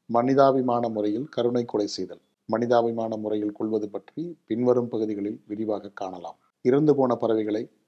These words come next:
ஆரோக்கியமான முறையில் அகற்றுதல், அன்றாட பரிசோதனைகளுடன் சேர்த்து கூடுதலான கண்காணிப்பு, உடல் நலனை கவனிக்கவும். நல்ல சூழலை வழங்குவதன் வழியாக நோயிலிருந்து மீண்டு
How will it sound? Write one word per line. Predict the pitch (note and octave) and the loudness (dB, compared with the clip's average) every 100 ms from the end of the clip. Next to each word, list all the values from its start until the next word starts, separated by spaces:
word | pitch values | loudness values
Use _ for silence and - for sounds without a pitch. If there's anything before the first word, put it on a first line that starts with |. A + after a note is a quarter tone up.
| _ _ | _ _
ஆரோக்கியமான | - A#2 C3 C3 B2+ A#2 A#2 | 2 4 4 2 0 0 -2
முறையில் | A2 G#2+ G#2+ A2 | -2 -2 -4 -4
அகற்றுதல், | G2+ G#2+ - G2 G2+ C3 _ _ | -8 -10 -8 -8 -6 -10 _ _
அன்றாட | - A#2 B2 C#3 C3+ C3+ | -4 -2 2 4 4 0
பரிசோதனைகளுடன் | A#2+ B2+ B2+ A#2+ A#2 A2 G#2+ G#2+ A2+ | 0 0 2 0 0 -4 -4 -4 -6
சேர்த்து | G#2+ - A2+ - G2+ A2+ _ _ _ _ | -6 -2 -2 -2 -8 -8 _ _ _ _
கூடுதலான | - C3 B2+ A#2+ A2+ A#2+ | 0 4 4 4 0 -4
கண்காணிப்பு, | - G#2+ G#2+ G2+ G2 - D3+ - - | -6 -6 -4 -6 -8 -8 -10 -10 -2
உடல் | A#2 C3+ | 2 4
நலனை | C3+ A#2 A2 A2 | 4 0 -2 -4
கவனிக்கவும். | G#2+ G#2+ A2 - F#2+ - _ | -2 -2 -2 -6 -8 -10 _
நல்ல | A2+ A#2 C3+ | 0 2 4
சூழலை | B2+ B2+ A#2 A2+ A2+ | 2 2 2 0 -2
வழங்குவதன் | G#2+ A#2 A#2 G#2+ G#2 | -2 -2 -2 -4 -6
வழியாக | G2+ G#2 A#2 G2 - - _ _ | -6 -2 0 -2 -8 -16 _ _
நோயிலிருந்து | A2+ B2+ B2+ A#2+ A2+ A2 | 0 2 2 0 -2 -6
மீண்டு | G#2+ G#2 B2+ | -6 -6 -6